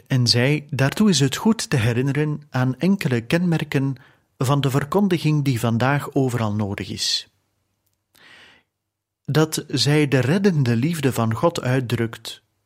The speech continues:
voor de morele en godsdienstige verplichting. Ge zijt geliefd. Ge zijt bemind. En dat is het eerste. Dat is de deur.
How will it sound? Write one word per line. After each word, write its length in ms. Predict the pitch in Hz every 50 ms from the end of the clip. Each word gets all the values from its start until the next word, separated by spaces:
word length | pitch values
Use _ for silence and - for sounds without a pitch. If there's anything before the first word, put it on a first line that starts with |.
| _ _ _ _ _
voor 580 | - 123 117 117 135 165 190 214 214 - - -
de 160 | - 123 131
morele 580 | 127 131 123 120 117 113 107 110 117 131 170 175
en 300 | - 127 127 127 123 120
godsdienstige 800 | 110 - 127 113 110 107 104 120 135 151 - - 123 110 120 117
verplichting. 640 | 104 104 - - 101 98 - - - 107 107 104 - - _ _ _ _ _ - - - _ _ _ _ _ _ _ _ _ _ _ _ _ _ _
Ge 220 | - - 131 131
zijt 480 | 117 - 135 151 180 185 175 - - - _
geliefd. 840 | - 120 104 95 120 123 107 120 170 170 - - - - - - - _ _ _ _ _ _ _ _ _ _ _ _ _ _ _ _ -
Ge 300 | - 135 104 - 135 131
zijt 520 | 123 - 127 139 151 151 147 - 123 113
bemind. 840 | - 131 120 113 110 117 135 180 196 160 107 95 - - - - - _ _ _ _ _ _ _ _ _ _ _ _ _ _
En 200 | - 120 127 127
dat 260 | 123 180 196 190 - -
is 240 | - 165 160 - -
het 260 | - 123 123 - - _ _ _
eerste. 800 | - 120 110 110 110 104 - - - - - - - - 92 - _ _ _ _ _ _ _ _ _ _ _ _ - - - _ - _ _ _ _ _ _ _
Dat 320 | - 127 113 175 196 190 202
is 200 | 160 147 127 123
de 200 | 127 131 117 110
deur. 640 | 120 123 117 110 104 98 101 - - - - -